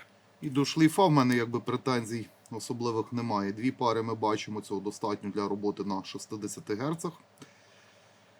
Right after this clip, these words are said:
П В М, Л С Д, Backlight, Enable. Типу світиться. Світиться трошки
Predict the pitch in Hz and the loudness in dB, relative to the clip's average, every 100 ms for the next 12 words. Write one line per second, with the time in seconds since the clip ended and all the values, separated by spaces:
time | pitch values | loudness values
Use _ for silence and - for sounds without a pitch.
0 | _ _ _ _ _ - 120 143 160 147 | _ _ _ _ _ -6 4 6 8 8
1 | 135 120 - 127 120 131 123 - 113 95 | 6 4 -2 -2 0 2 0 -4 -18 -18
2 | - 127 127 120 - - - _ _ _ | -4 2 2 2 -4 -20 -20 _ _ _
3 | _ _ 107 120 117 113 101 95 - _ | _ _ -4 0 0 0 -2 -6 -12 _
4 | _ _ _ _ _ _ 139 - 120 - | _ _ _ _ _ _ -4 -2 -6 0
5 | 147 147 110 - 92 - _ _ _ _ | 0 0 -6 -6 -8 -8 _ _ _ _
6 | _ - _ - - - - 113 104 - | _ -20 _ -20 -20 -20 -14 -12 -12 -6
7 | 104 104 107 - | -4 -2 -4 -4